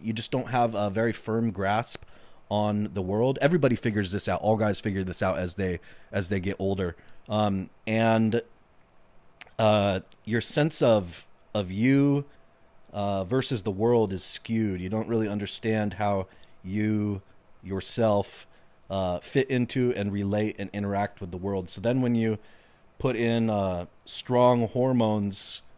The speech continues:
that, you know, your body is still, you know, adjusting to having your own hormone levels there and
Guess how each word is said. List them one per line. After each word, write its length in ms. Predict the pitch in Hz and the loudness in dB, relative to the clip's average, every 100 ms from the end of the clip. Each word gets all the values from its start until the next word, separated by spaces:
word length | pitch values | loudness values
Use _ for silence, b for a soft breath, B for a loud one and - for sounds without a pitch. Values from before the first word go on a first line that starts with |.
| _ 98 | _ -4
that, 320 | 104 101 - 98 | 0 0 -4 -6
you 100 | 104 | -2
know, 140 | 104 | 0
your 160 | 104 95 | -2 0
body 340 | 107 113 110 | 0 2 0
is 140 | 101 | -2
still, 500 | - - 120 120 117 - b b b _ - | -4 -2 4 4 4 0 b b b _ -8
you 100 | 104 | -2
know, 160 | 104 | 0
adjusting 580 | 98 92 120 131 - 113 | -2 0 0 0 -2 -4
to 100 | 104 | -2
having 260 | 104 110 107 | 0 0 0
your 160 | 98 104 | 0 2
own 220 | 131 139 | 2 2
hormone 440 | 107 104 98 95 | 0 -2 -2 -2
levels 340 | 95 92 92 - | -4 -4 -6 -4
there 240 | 101 98 | -2 -2
and 180 | 90 | -4